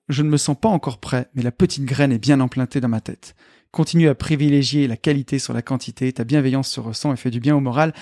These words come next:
Merci beaucoup à toi, ça fait trop plaisir, des messages comme ça. J'accepte le compliment qui me fait, qui me fait extrêmement plaisir. Alors, il y a plein de choses intéressantes dans, dans ton message. Déjà, bravo à toi pour avoir repris en main, euh,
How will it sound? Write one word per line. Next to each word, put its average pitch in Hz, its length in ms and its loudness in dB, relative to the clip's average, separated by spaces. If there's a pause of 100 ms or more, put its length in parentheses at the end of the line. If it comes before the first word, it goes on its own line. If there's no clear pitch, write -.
(260)
Merci 226 360 4
beaucoup 208 280 2
à 196 80 4
toi, 196 280 4
ça 165 120 -4
fait 165 140 -2
trop 175 200 2
plaisir, 151 480 -2
des 135 140 -6
messages 131 320 -8
comme 135 160 -8
ça. 135 240 -6
J'accepte 147 540 -4 (500)
le 143 140 4
compliment 160 600 4
qui - 140 -8
me 131 80 -6
fait, 123 320 -6 (220)
qui - 80 -20
me - 40 -20
fait 147 80 0
extrêmement 156 540 0
plaisir. 113 380 -4 (520)
Alors, 147 80 2
il 147 40 6
y - 20 6
a 139 60 4
plein 180 140 2
de 170 40 4
choses 160 200 0
intéressantes 139 500 -4
dans, 117 240 -4
dans 123 120 0
ton 123 160 -4
message. 123 360 2
Déjà, 147 240 4
bravo 156 320 2
à 139 80 2
toi 139 180 -4 (380)
pour 131 140 -6
avoir 131 200 0
repris 143 340 -4
en 139 120 0
main, 143 440 2
euh, 113 40 -12